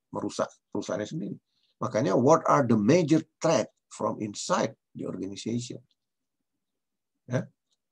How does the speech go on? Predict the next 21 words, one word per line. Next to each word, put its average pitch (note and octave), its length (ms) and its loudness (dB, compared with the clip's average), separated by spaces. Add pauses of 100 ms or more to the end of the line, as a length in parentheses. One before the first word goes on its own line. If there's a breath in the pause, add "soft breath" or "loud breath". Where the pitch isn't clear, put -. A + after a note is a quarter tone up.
(380)
What F#3+ 240 4
are F3+ 160 8
the E3+ 80 6
organization E3+ 560 4
weaknesses, E3 560 2
strength, C#3+ 480 0
and B2+ 160 0
vulnerabilities? C#3 1040 2 (960)
What F3+ 240 4
would E3+ 240 2
be D#3+ 160 6
the C#3+ 160 4
impact D3 480 2
of B2+ 240 6
any C3 320 2
particular A#2 400 0
risk? E3+ 480 -2 (480)
How C#3 240 6
likely D3 560 4
are B2+ 320 4
each B2+ 240 -2